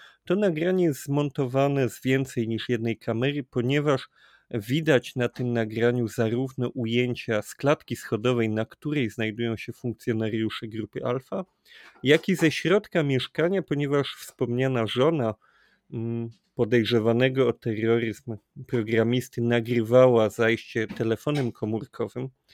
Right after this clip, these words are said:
Na tym nagraniu widzimy, że grupa, mm,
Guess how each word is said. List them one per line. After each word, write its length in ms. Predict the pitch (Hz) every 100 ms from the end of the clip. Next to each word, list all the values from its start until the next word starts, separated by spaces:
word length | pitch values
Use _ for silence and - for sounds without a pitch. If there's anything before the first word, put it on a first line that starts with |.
| - - - - _ 135
Na 320 | 123 156 233
tym 240 | 233 220
nagraniu 540 | 190 156 160 196 190 147
widzimy, 560 | 143 135 185 202 175
że 380 | 131 131 131 131
grupa, 800 | 139 - 127 156 151 - 107 107 _ _ _ -
mm, 420 | 117 117 117 117